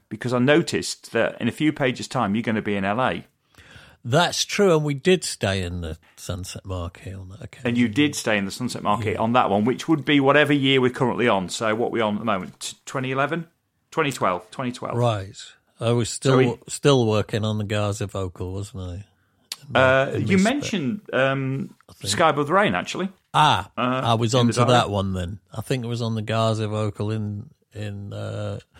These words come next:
Speaker 2: Chicago, and I think I'd sent that to Mike. So then I was on Sky Above the Rain when we got to L A. I think that's what
Speaker 1: Mm.
Speaker 2: happened.
Speaker 1: Mm. But
Speaker 2: I
Speaker 1: it's interesting that that came in. So I did
Speaker 2: Mm.
Speaker 1: read ahead. I haven't read today's.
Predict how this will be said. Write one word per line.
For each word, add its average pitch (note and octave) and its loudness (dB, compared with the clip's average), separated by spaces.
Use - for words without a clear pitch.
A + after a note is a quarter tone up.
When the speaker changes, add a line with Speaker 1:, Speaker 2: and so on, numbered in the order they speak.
Speaker 2:
Chicago, B2+ 4
and G2 -2
I G2+ -2
think A2+ -2
I'd G#2+ -4
sent A#2+ 0
that F2+ -6
to A2 -8
Mike. G2+ -4
So G#2 -8
then A2+ 0
I A2+ 4
was A2 0
on G#2+ 0
Sky G#2+ 2
Above G#2 0
the G#2 -2
Rain G#2 -2
when G2+ -6
we G2+ -8
got G2+ -10
to - -12
L G2 -8
A. G#2 -8
I G2+ -12
think - -18
that's - -16
what - -12
Speaker 1:
Mm. - -10
Speaker 2:
happened. A2 -12
Speaker 1:
Mm. - -14
But E3+ 6
Speaker 2:
I - 6
Speaker 1:
it's E3+ 4
interesting G3 2
that D#3 0
that D3 0
came C#3+ 0
in. G#2 0
So B2 2
I D#3+ 6
did F3 6
Speaker 2:
Mm. A2 4
Speaker 1:
read D3+ 2
ahead. B2 2
I B2 4
haven't F3 2
read D#3+ 4
today's. E2+ -2